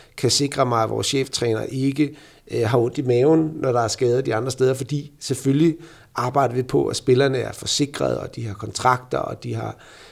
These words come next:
øh, gode vilkår til at træne, øh, mere og bedre, kan koncentrere sig om,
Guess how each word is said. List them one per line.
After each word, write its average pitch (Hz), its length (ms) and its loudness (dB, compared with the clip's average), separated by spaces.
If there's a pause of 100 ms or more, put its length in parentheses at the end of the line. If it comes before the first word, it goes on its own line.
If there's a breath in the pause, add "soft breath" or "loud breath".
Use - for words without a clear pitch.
(100)
øh, 110 960 0
gode 139 260 6
vilkår 147 420 2
til - 160 -4
at 113 80 -2
træne, 127 600 0 (320 loud breath)
øh, 113 260 0 (160)
mere 135 580 4
og - 140 -10
bedre, 131 480 4
kan - 140 -20
koncentrere 131 560 -2
sig 113 160 -6
om, 113 200 -8